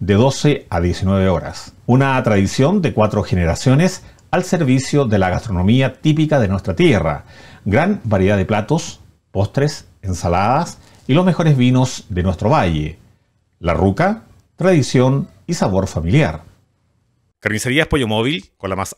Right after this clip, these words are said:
amplia variedad en carnes y congelados, marcando presencia en las ciudades de Los Andes, Viña del Mar y San Antonio, y además en las ferias libres de Los Andes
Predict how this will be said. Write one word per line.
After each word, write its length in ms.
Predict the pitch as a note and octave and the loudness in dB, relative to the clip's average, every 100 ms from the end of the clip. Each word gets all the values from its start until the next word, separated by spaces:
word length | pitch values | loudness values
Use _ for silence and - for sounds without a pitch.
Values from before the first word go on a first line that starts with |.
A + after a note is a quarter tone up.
| _ | _
amplia 340 | C#3+ D#3 A#2 | -6 -4 -4
variedad 320 | F#2 F2+ F#2 - | -4 -2 -2 -4
en 100 | E2+ | -6
carnes 500 | - A2+ C3 C#3+ - | -2 -2 -4 -10 -12
y 80 | - | -14
congelados, 760 | F#2+ F#2+ - D3+ G#2+ F2 - - _ _ _ _ _ _ _ | -10 -8 -4 0 0 -2 -8 -14 _ _ _ _ _ _ _
marcando 400 | - A#2+ C3 D#3 | -6 -4 -2 -4
presencia 480 | D#3+ B2+ B2+ C3 - | -4 -4 -6 -6 -6
en 60 | C3 | -8
las 100 | G#2 | -8
ciudades 560 | G#2 G2 G2+ G2+ - _ | -6 -4 -4 -6 -10 _
de 80 | - | -20
Los 180 | E2 - | -14 -4
Andes, 420 | A#2+ C3+ D3+ - - _ _ | -4 -2 -6 -8 -16 _ _
Viña 300 | G#2 A2+ F3 C3 | -12 -6 -4 -2
del 120 | G2 | -2
Mar 280 | G#2 A2 - _ _ | 0 -2 -4 _ _
y 100 | F#2+ | -20
San 140 | - G2 | -12 -10
Antonio, 540 | G2 F3+ A2 F2+ D#2 _ _ _ _ _ | -4 -2 -2 -6 -14 _ _ _ _ _
y 120 | F#2+ | -8
además 480 | F2+ F2 A2+ C#3+ - _ _ | -6 -2 -2 -2 -8 _ _
en 80 | E3+ | -10
las 100 | F3 | -6
ferias 200 | F3 D#3+ | -4 -2
libres 480 | B2+ C#3+ C#3+ C#3+ - _ _ - | -2 -2 -4 -6 -10 _ _ -12
de 100 | F2 | -10
Los 180 | E2 | -6
Andes 440 | A2 A2+ B2 - | -4 -2 -4 -8